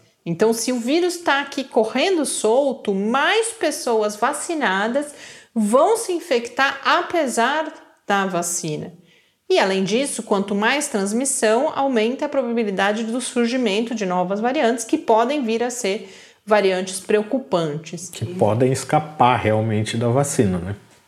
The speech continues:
Speaker 1: Então, o cenário continua sendo de,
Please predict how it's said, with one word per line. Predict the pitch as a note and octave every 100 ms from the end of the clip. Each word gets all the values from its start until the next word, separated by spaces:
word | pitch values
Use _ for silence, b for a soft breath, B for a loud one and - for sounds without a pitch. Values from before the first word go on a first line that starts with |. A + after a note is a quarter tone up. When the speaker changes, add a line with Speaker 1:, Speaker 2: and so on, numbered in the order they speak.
| -
Speaker 1:
Então, | F#3 F3+ G3+ G3+ A#3 B3
o |
cenário | A#3 A#3+ G#3+ G#3+ B3+
continua | B3+ A#3+ A#3+ G#3+ G#3+ C#4+ G4+
sendo | - - G3+ A3+ C4+ D#4+ D#4+ B B B -
de, | F3 F#3 D#3 E3